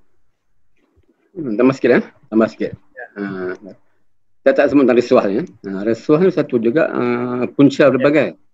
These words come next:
Speaker 1: Daripada
Speaker 2: Ya, ya.
Speaker 1: risuah itu jadi perzinaan, jadi pelacuran, jadi riba, jadi macam-macam. Dan risuah ni sebab dalam, ha, tadi,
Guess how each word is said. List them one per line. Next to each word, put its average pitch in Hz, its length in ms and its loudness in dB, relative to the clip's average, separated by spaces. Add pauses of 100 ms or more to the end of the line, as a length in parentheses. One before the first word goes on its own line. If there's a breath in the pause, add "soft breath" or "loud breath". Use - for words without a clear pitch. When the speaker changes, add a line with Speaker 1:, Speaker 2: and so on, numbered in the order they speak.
(300)
Speaker 1:
Daripada 113 200 -2
Speaker 2:
Ya, 120 40 4
ya. 120 80 4
Speaker 1:
risuah 135 240 2
itu 123 280 0 (120)
jadi 98 360 0
perzinaan, 120 680 2 (120)
jadi 95 320 2
pelacuran, 117 640 2
jadi 98 220 -4 (100)
riba, 120 480 0
jadi 113 160 -4
macam-macam. 107 440 -2 (480)
Dan 131 160 0
risuah 139 320 2
ni 156 200 8
sebab 131 280 0
dalam, 117 180 2 (180)
ha, 107 100 -4 (1000)
tadi, 202 160 -12